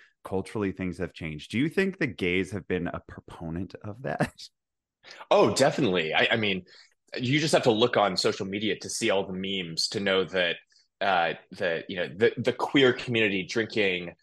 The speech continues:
Speaker 2: uh, cold brew all year round, regard-, you know, there's, like, those memes of the, the gays in freezing cold temperatures with their cold brew in hand. Uh, it's great. And I think as a, as a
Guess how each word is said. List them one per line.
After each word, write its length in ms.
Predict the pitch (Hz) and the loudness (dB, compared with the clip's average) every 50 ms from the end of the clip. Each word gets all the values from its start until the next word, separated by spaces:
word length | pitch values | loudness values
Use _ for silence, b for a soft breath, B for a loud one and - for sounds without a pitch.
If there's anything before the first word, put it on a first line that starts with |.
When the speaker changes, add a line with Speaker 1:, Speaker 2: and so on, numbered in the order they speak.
| b b b _ - | b b b _ 0
Speaker 2:
uh, 400 | 107 101 95 90 87 85 85 85 - - | 2 4 4 4 4 4 2 0 -2 -4
cold 340 | - - 113 120 110 - - | 0 2 2 2 2 -2 -6
brew 440 | - 107 104 101 98 92 90 90 - - | -4 -2 0 2 2 0 0 -2 -4 -2
all 200 | - 110 113 120 | 0 2 2 2
year 220 | 120 113 113 113 110 | 2 2 2 0 2
round, 380 | 104 107 101 95 98 98 98 95 | 2 2 0 0 -2 -4 -6 -6
regard-, 340 | 104 95 101 104 107 - | -6 -2 -2 -2 -2 -2
you 60 | 117 110 | -4 -6
know, 140 | 95 90 | -8 -6
there's, 280 | 85 90 101 95 - - | -4 -4 -4 -4 -4 -6
like, 160 | 98 92 - - | -6 -6 -4 -4
those 180 | 101 92 - | -6 -4 -4
memes 260 | 98 92 92 90 87 | -4 -4 -2 -2 -4
of 160 | 92 87 - - | -6 -6 -4 0
the, 220 | 95 87 87 85 - - _ _ _ | 2 2 2 2 0 -6 _ _ _
the 160 | - 95 104 | -12 -10 -4
gays 360 | 92 101 92 87 87 85 - 98 | 0 2 2 2 2 2 0 -2
in 180 | 90 87 85 - - | -2 -2 -6 -10 -14
freezing 720 | - - - - - 127 123 117 104 104 98 95 95 90 | -14 -14 -12 -2 2 4 4 4 4 2 0 0 -2 -4
cold 420 | - - 117 101 95 90 87 85 - | -2 0 2 4 4 2 2 -2 -2
temperatures 640 | - 107 98 - - - - 107 95 92 90 87 - | -4 -2 -2 -4 -4 -2 0 2 2 2 2 0 -2
with 200 | 104 98 - - | -4 -4 -2 0
their 340 | - 95 90 - - 90 B B B B B - | 4 6 6 6 6 4 B B B B B -6
cold 360 | - - 104 98 98 90 - - | 0 0 0 0 0 -4 -10 -8
brew 360 | 98 98 98 92 85 87 87 | -4 -2 0 2 2 0 0
in 200 | - 76 95 92 | -2 -4 -6 -6
hand. 600 | 90 - - 95 92 90 90 87 87 82 82 - B B B B B B B - | -6 -4 -2 0 2 2 0 0 -2 -6 -10 -14 B B B B B B B 0
Uh, 340 | - 110 101 92 90 87 82 - | 2 4 6 6 6 4 2 2
it's 200 | - 127 131 - | 0 -2 -2 -2
great. 320 | - - 120 135 131 95 - | 0 2 4 4 4 2 2
And 80 | 117 120 | 0 0
I 60 | 120 | 0
think 160 | 139 147 110 | 0 0 0
as 180 | 113 117 - 110 | 0 0 0 0
a, 320 | 107 101 98 95 95 90 - _ _ _ - | 0 0 0 0 -2 -4 -6 _ _ _ -8
as 140 | 113 113 - | -6 -6 -6
a 60 | 104 | -8